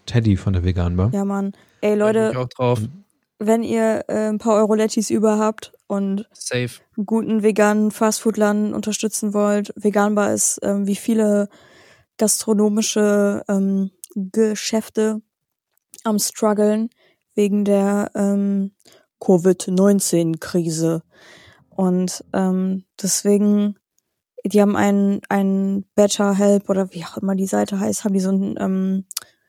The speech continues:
Speaker 2: Spendendings gemacht. Ich, ähm, geh da fleißig noch, bestell per Telefon und geh abholen. Schön Wirtschaft ankurbeln.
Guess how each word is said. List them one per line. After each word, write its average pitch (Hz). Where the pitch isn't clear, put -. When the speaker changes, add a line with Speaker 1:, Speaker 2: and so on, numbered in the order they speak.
Speaker 2:
Spendendings 202
gemacht. 190
Ich, -
ähm, 208
geh 220
da 214
fleißig 220
noch, 214
bestell 214
per 214
Telefon 214
und 202
geh 202
abholen. 202
Schön 208
Wirtschaft 208
ankurbeln. 208